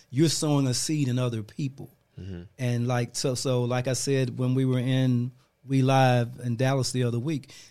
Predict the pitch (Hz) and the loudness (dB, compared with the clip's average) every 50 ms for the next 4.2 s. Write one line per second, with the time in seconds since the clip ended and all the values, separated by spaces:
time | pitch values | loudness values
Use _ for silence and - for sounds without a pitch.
0 | _ _ - - - 127 113 - 113 117 120 127 135 143 147 139 135 139 139 135 | _ _ -10 -6 -4 -4 -4 -6 -8 -6 -4 -2 0 2 2 0 0 0 -2 -2
1 | 131 127 127 127 123 - - 135 135 127 113 123 117 117 131 131 123 120 131 127 | -2 -2 -4 -4 -6 -6 -6 -6 -6 -4 -6 -6 -4 -4 -4 -4 -4 -4 -6 -8
2 | 123 - 139 127 127 127 131 123 120 120 117 117 - - 143 135 131 123 123 110 | -6 -4 -4 -4 -4 -4 -6 -6 -6 -6 -8 -8 -8 -6 -6 -6 -6 -6 -8 -6
3 | 120 143 147 147 151 123 110 110 113 92 90 98 - _ _ _ _ _ - 95 | -4 -4 -4 -2 -4 -4 -4 -6 -8 -10 -12 -18 -20 _ _ _ _ _ -14 -12
4 | 90 92 92 92 | -10 -10 -10 -10